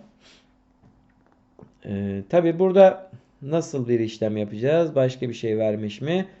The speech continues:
O B çaplı yarım çember. Bunun merkezi de burası. Buraya R desem buraya R diyeceğim.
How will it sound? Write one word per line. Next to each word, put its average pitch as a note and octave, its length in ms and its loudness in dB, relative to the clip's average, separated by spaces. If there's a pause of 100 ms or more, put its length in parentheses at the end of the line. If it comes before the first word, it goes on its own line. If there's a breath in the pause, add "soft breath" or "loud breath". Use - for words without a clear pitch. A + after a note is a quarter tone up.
(180 soft breath)
O D#3 260 4
B D3 160 6
çaplı C3+ 340 0
yarım E3 420 2
çember. A2 480 -2 (520 soft breath)
Bunun F#3+ 260 0
merkezi G3 500 2
de A3 100 4
burası. C3 400 4
Buraya F3 280 6
R F3 240 6
desem G3 360 0
buraya F3+ 280 4
R E3 280 6
diyeceğim. A#2 440 0